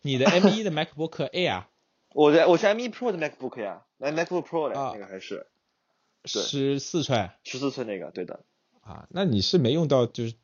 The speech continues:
Speaker 1: 就是在网上的一些东西，
Speaker 2: 呃，
Speaker 1: 对吧？
Speaker 2: 不是，
Speaker 1: 就是
Speaker 2: 我觉得可能是因为它那个核心的设计吧。我觉得M二的那个，因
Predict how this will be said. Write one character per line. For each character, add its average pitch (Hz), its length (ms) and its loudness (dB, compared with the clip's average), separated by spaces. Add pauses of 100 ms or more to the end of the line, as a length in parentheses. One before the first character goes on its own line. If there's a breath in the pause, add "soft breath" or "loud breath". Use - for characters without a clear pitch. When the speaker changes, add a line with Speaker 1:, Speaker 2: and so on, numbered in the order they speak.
(120)
Speaker 1:
就 110 100 -6
是 117 160 -2
在 147 200 2
网 101 180 0
上 131 240 -4
的 98 80 -2
一 - 20 -2
些 92 200 -4
东 87 180 -6
西， - 40 4
Speaker 2:
呃， 165 320 8
Speaker 1:
对 - 100 -10
吧？ - 40 -10
Speaker 2:
不 151 120 4
是， - 80 2
Speaker 1:
就 202 80 6
是 170 40 8
Speaker 2:
我 156 80 8
觉 151 80 4
得 220 100 4
可 208 140 -2
能 147 160 -4
是 185 160 -6
因 208 180 -4
为 202 120 -4
它 190 180 -2
那 196 140 -6
个 165 240 -2
核 139 180 -6
心 170 100 -10
的 175 60 -4
设 175 180 -4
计 135 100 -10
吧。 120 60 -12
我 113 140 -14
觉 117 80 -18
得 170 140 -4
M 139 280 -6
二 180 200 -2
的 147 100 -18
那 151 140 -16
个， 127 220 -8
因 120 60 -14